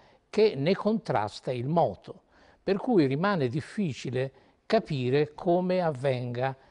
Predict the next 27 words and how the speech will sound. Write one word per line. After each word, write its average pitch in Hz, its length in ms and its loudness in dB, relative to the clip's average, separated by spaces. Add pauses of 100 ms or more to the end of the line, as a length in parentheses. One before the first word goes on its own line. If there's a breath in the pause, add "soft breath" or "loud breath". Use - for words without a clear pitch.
(160 soft breath)
questo - 460 -4
processo. 131 800 -8 (300 soft breath)
Non 190 160 -4
si 226 120 -6
può 202 160 2
spiegare 123 600 0
in 110 80 -6
maniera 113 420 -4
molto 110 380 -8
semplice, 110 760 -12 (400 soft breath)
anche 247 340 -2
se 156 200 -2
nella 143 240 0
fisica 127 720 -6 (380 soft breath)
ci 214 160 -4
sono 196 260 0
delle 131 240 2
spiegazioni 139 880 -2
di 113 180 -8
tanti 151 440 -4
processi 135 880 -8 (400 soft breath)
in 226 160 -4
cui 226 280 2
certe 180 360 0
particelle 160 840 -2 (260 soft breath)
si - 280 -12
camuffano, 143 1000 -2